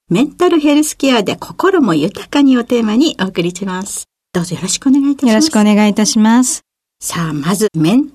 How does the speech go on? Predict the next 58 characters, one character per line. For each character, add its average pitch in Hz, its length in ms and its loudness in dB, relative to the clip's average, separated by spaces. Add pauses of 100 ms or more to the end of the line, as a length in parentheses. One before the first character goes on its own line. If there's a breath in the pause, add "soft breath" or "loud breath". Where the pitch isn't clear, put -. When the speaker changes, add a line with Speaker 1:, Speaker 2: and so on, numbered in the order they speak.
(120)
Speaker 1:
タ 254 180 2
ル 226 200 2
ヘ 196 220 -4
ル 202 120 0
ス - 220 -6
っ - 60 -14
て、 - 300 -10 (260)
な 508 120 2
ん 554 40 -12
と 571 120 0
な 554 100 2
く 294 140 -2
漠 254 240 -2
然 359 120 2 (280)
と 453 100 4
は 311 100 2
分 214 120 0
か 220 180 -2
っ - 20 -20
て 185 140 -2
る 175 140 2
ん 170 60 0
だ 165 100 -2
け 196 140 -2
れ 180 100 2
ど 170 160 -2
も、 190 260 -2 (460)
こ - 120 -8
れ 156 80 -4
一 156 80 -10
体 180 300 -6
ど 185 160 -4
う 247 100 2
い 381 80 4
う 415 40 4
も 247 140 2
の - 80 -2
か - 80 -14 (340)
っ - 40 -20
て 208 100 0
い 208 80 2
う 202 140 0
の 180 140 -2
を 170 100 -2 (180)
専 208 260 0
門 370 220 4
家 294 140 2
の 247 80 4
お 214 80 2
立 202 240 -2
場 208 100 0
か 226 140 -2
ら 202 100 0
お - 20 -2
聞 - 200 -2
か 190 100 2
せ 190 80 0
い 185 100 0